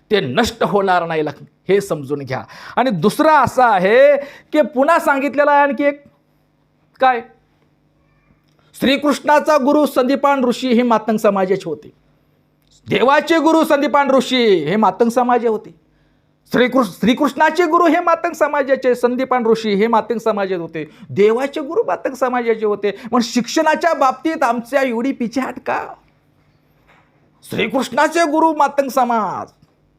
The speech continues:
हे संदीपान ऋषी होते. शिक्षणाच्या बाबतीमध्ये आज आमची पिछेहाट का? आमच्यामध्ये एवढं प्र-, कमी प्रमाणात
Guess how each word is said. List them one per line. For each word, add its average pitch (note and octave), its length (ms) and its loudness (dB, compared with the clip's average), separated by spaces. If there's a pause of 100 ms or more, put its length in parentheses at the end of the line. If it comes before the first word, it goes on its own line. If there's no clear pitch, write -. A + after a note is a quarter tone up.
हे B3 80 4
संदीपान B3 540 0
ऋषी D4+ 240 0
होते. A#3 520 0
शिक्षणाच्या E4+ 640 0
बाबतीमध्ये C#4+ 580 0
आज B3+ 420 2
आमची A#3+ 300 -4
पिछेहाट A#3 480 -2
का? A3+ 60 0
आमच्यामध्ये G3 580 -2
एवढं F#3+ 180 -2
प्र-, E3+ 160 -12
कमी F#3 240 -2
प्रमाणात G3 460 -2